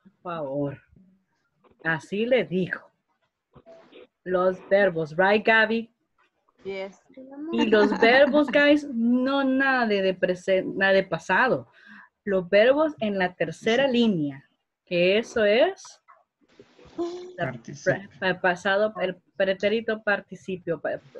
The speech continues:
Speaker 1: perfect, perfect, ajá, porque el present perfect utilizamos el participio de los verbos. Con, con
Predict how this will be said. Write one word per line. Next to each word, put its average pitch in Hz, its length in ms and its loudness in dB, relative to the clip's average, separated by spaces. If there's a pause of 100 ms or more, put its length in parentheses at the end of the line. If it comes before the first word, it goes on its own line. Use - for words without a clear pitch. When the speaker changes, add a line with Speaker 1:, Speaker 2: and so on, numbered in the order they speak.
(200)
Speaker 1:
perfect, 185 400 -4
perfect, - 480 -8
ajá, 170 400 -4 (240)
porque 208 240 -2
el 190 80 -2
present 196 380 0
perfect 466 580 2
utilizamos 202 840 -4
el 190 140 -4
participio 185 800 -6
de 170 80 0
los 160 120 -6
verbos. - 560 -16 (1700)
Con, 247 560 0
con 247 320 -4